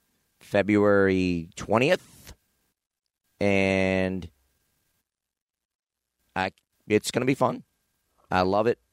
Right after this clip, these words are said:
But winter season, any coach knows, whether you coach basketball, bowling, uh, cheerleading,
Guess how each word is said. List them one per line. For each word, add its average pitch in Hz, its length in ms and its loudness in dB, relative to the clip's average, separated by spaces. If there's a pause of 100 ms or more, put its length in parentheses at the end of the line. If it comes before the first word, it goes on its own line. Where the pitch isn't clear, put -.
(140)
But 95 240 -2
winter 107 400 -4
season, 104 520 -6 (320)
any 110 180 0
coach - 360 0
knows, 87 240 0
whether 85 200 0
you 85 120 -2
coach 82 340 -4
basketball, 98 600 2 (400)
bowling, 92 460 2 (640)
uh, 78 420 -2 (380)
cheerleading, 101 680 -2